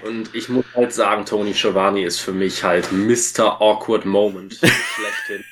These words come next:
Speaker 2: Ja.
Speaker 1: Also, der, ich glaub, es gibt niemanden bei A E W, äh, der ähnlich viele,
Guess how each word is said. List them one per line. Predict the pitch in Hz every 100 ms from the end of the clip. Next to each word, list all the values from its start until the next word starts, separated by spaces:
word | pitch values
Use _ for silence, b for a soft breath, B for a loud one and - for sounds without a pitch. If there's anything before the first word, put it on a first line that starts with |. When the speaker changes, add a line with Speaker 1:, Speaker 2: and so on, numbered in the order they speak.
| - - _ _
Speaker 2:
Ja. | - 110 107
Speaker 1:
Also, | 117 120 120 120 117 - - - _
der, | 117 117 117 117 113
ich | 117 -
glaub, | 127 147
es | 131 -
gibt | 143 - 127
niemanden | 127 131 123 113 113
bei | 107 110 110
A |
E | 104 113 110
W, | 110 110 113 107 110 110 107 98
äh, | 98 98 98 95 92 - - - -
der | 104 101 101 98 95 - - _ _ _ _ _ _ _ -
ähnlich | 120 143 139 127 123 -
viele, | - 120 117 113 110 107 104 101